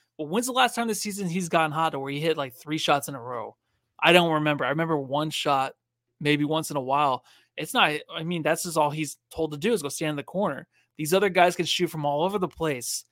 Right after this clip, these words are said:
Have the offense rotate around and make sure that those guys are open at the end of the possession to where they can just drill something, get this offense going. I just wanna hear Monty. I hope at the presser at the, at the end of,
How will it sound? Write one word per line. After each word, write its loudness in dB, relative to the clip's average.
Have 4
the 4
offense 2
rotate 2
around 0
and -2
make 0
sure -2
that -2
those 2
guys 4
are -2
open 0
at -4
the -8
end -8
of -8
the -14
possession -4
to -6
where -2
they -4
can -10
just -10
drill 4
something, -8
get -6
this -4
offense 2
going. -4
I 10
just 0
wanna 2
hear 4
Monty. 0
I 0
hope 2
at -4
the -2
presser 0
at 0
the, -2
at 0
the -8
end -4
of, -6